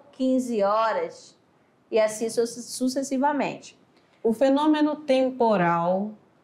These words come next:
Speaker 2: o verbo é impessoal, só na terceira pessoa do singular.
Speaker 1: Aí vocês vão lembrar dos fenômenos da natureza, né?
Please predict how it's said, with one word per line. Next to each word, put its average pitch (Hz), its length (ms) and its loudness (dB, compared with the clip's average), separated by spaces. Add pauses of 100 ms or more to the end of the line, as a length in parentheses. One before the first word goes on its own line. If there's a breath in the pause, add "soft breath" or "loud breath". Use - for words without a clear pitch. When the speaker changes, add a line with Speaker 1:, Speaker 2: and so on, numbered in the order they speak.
(180)
Speaker 2:
o 185 80 -8
verbo 220 520 0
é 220 80 0
impessoal, 202 1000 0
só - 480 -2
na 226 140 2
terceira 254 800 0
pessoa 233 960 0 (480 loud breath)
do 208 240 0
singular. 226 800 0
Speaker 1:
Aí 226 160 0
vocês 254 280 -2
vão 277 120 0
lembrar 269 460 0
dos 277 200 -10
fenômenos 269 380 -2
da 262 100 2
natureza, 277 920 0
né? 233 380 -2